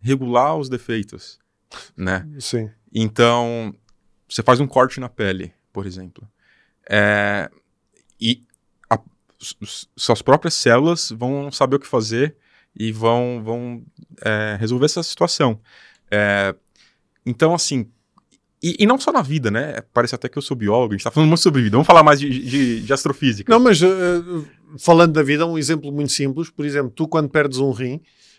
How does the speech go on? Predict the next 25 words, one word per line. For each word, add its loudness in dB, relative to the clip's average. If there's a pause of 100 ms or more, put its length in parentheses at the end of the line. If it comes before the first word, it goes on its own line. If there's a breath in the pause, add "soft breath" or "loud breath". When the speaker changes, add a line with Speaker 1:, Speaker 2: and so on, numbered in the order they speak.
Speaker 2:
quando 2
fazes 2
uma, -2 (220)
quando -6
vais -2
doar -2
o -2
teu -4
rim -6
a -6
alguém, -6
ficas -6
só -8
com -6
um -4
rim, -6 (320 soft breath)
o -4
t-, -14
o 0
rim 4
com 2
que -4
tu -4
ficas, 0
ele 2